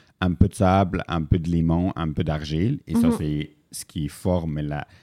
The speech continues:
Speaker 1: la, la, la, la texture de n'importe quel sol dans le monde.
Speaker 2: Quand on prend une poignée, là.
Speaker 1: Oui, tu
Speaker 2: Ouais.
Speaker 1: prends une poignée, tu le touches. Euh, normalement, dans un sol en santé, la moitié de cette poignée-là, c'est, euh, un petit mélange de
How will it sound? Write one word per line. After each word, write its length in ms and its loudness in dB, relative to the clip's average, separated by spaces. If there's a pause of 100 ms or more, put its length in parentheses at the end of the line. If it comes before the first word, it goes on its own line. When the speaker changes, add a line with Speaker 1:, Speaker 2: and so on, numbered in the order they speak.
(180)
Speaker 1:
la, 260 -4
la, 360 -6
la, 420 -6
la 180 -4
texture 680 2
de 80 -4
n'importe 460 0
quel 260 -2
sol 300 2
dans 120 2
le 120 0
monde. 360 0
Speaker 2:
Quand 220 2
on 60 2
prend 200 2
une 100 0
poignée, 520 2
là. 200 -8
Speaker 1:
Oui, 120 4 (180)
tu 80 -6
Speaker 2:
Ouais. 80 6
Speaker 1:
prends 140 4
une 80 4
poignée, 480 6
tu 120 2
le 100 4
touches. 560 4 (160)
Euh, 260 0 (100)
normalement, 640 4
dans 280 2
un 100 2
sol 260 2
en 140 4
santé, 680 2
la 280 4
moitié 640 4 (380)
de 160 2
cette 200 0
poignée-là, 640 4 (280)
c'est, 460 2
euh, 200 2 (160)
un 200 0
petit 340 2
mélange 800 2
de 580 2